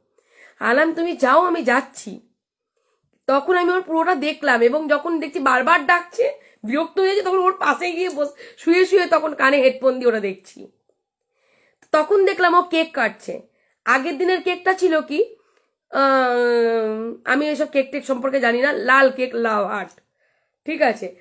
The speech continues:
আর পরের দিনের চকলেট কেক, মানে ব্ল্যাক। তো ও বোঝাতে চেয়েছে, আগের দিনের ছবিটাও দিয়েছে। তো আমি ওখান থেকে ওর যে যন্ত্রণাটা, ওটা আমি রিয়েলাইজ করছিলাম।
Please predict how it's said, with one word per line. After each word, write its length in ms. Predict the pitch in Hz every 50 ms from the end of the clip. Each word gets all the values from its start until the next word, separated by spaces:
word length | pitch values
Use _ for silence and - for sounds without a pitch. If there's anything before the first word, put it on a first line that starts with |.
| _ _ -
আর 80 | 269 269
পরের 300 | - 269 269 269 269 233
দিনের 260 | 285 277 285 302 -
চকলেট 360 | - 262 240 247 254 240 240
কেক, 160 | - 208 196
মানে 120 | 208 220 220
ব্ল্যাক। 460 | 196 208 208 190 170 - _ - - - _ _ _ _ _ _ _ _ _ _ _ _
তো 60 | - 262
ও 220 | - 311 330 330
বোঝাতে 480 | 254 254 254 233 240 277 269 285 269 262
চেয়েছে, 500 | 226 214 208 190 185 185 - - - - _ _ _ _ _ _ _ _ _ _
আগের 300 | - 226 240 233 254 240
দিনের 220 | 220 262 277 277 277
ছবিটাও 420 | - 233 233 247 226 254 247 233
দিয়েছে। 420 | 214 196 208 202 190 190 - 233 233 - - - - _ _
তো 60 | - 269
আমি 240 | 262 269 285 311
ওখান 360 | 330 302 294 302 311 311 311 311
থেকে 460 | 359 302 269 294 277 285 370 - - -
ওর 220 | - 285 302 269
যে 180 | 240 - 330 320
যন্ত্রণাটা, 800 | 220 - 262 247 247 247 247 294 302 302 302 285 277 285 311 - - - - - _ -
ওটা 220 | 233 262 254 302 302
আমি 180 | 302 302 294
রিয়েলাইজ 520 | 247 247 247 269 285 277 254 240 233 233 -
করছিলাম। 600 | - 208 202 190 196 - - 185 180 180 190